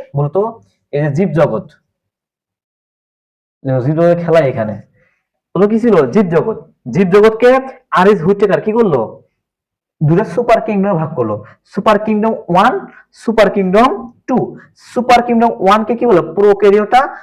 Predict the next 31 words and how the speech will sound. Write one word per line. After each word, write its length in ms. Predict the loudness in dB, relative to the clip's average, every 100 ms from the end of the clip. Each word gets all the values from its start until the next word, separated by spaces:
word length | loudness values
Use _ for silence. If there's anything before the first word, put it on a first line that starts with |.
| -8
আর 120 | -6
সুপার 380 | -6 -4 0 0
কিংডম 260 | 2 0 0
টু 160 | -2
কে 80 | -4
কি? 320 | -2 -4 -6 _
ইউক্যারিওটা। 720 | -2 0 2 2 2 -2 -4 -12 _ -20 -12
আচ্ছা, 240 | -8 -6 -8 -12 _
এই 280 | 2 2 2
প্রোক্যারিওটার 640 | 4 4 4 2 2 0
সুপার 340 | -2 -2 0 0
কিংডম 220 | 2 2
ওয়ান 260 | 2 2 4
এর 80 | 4
অন্তর্ভুক্ত 440 | 2 2 0 -2
হচ্ছে 320 | -4 -2 0 0 -2 -10 0
মনেরা, 800 | 4 6 6 6 6 4 -2 -10
আর 280 | 0 2 2
বাকি 360 | 2 0 2 0
যেগুলা 300 | 0 2 2
আছে, 480 | 2 -2 -6 -6 -12 _ _ _ _ -4
বাকি 260 | -2 0
যতগুলা 440 | -2 0 0 2 2
আছে 400 | 0 -2 -4 -6 -8 -20 -8
সবগুলাই 560 | -2 -2 -2 -2 -2
হচ্ছে 520 | -2 -2 -4 -4 -4
তোমার 560 | -2 0 2 2 0 -10 _ _ _ _ _ _
সুপার 220 | 0 2
কিংডম 260 | 4 2 0
টু 360 | 0 0 -2
ইউক্যারিওটার 840 | 0 0 2 0 0 0 0 -2